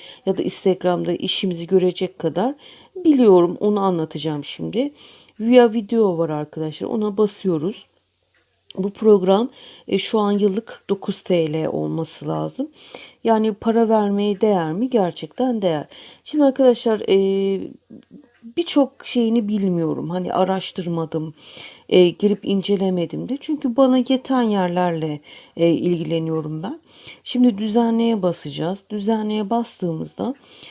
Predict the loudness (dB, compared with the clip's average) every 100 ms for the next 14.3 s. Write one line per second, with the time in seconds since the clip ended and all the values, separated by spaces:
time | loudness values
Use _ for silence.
0 | -10 -6 0 2 6 8 8 4 0 -4
1 | -10 -16 -12 -6 -6 -4 -4 -2 -4 -6
2 | -16 -20 _ 0 2 2 2 0 2 2
3 | 4 4 4 2 4 4 4 0 -2 -2
4 | -2 -4 -2 -2 -4 -4 -2 0 0 0
5 | -2 -2 -6 -6 -2 -2 0 -2 -4 -4
6 | -2 2 2 2 0 -2 -4 -4 -2 2
7 | 2 0 -6 -20 -20 -20 _ 0 0 2
8 | 0 2 0 0 0 0 -4 -6 -8 -10
9 | -6 -8 -4 -2 4 4 4 -2 -4 -2
10 | 2 2 2 0 -4 -2 -2 -2 -2 -4
11 | -6 -4 -4 -6 -2 0 0 -2 -2 -2
12 | -4 -10 -20 -20 _ -4 -2 4 4 4
13 | 2 0 -2 -4 -4 -4 0 0 0 2
14 | 2 2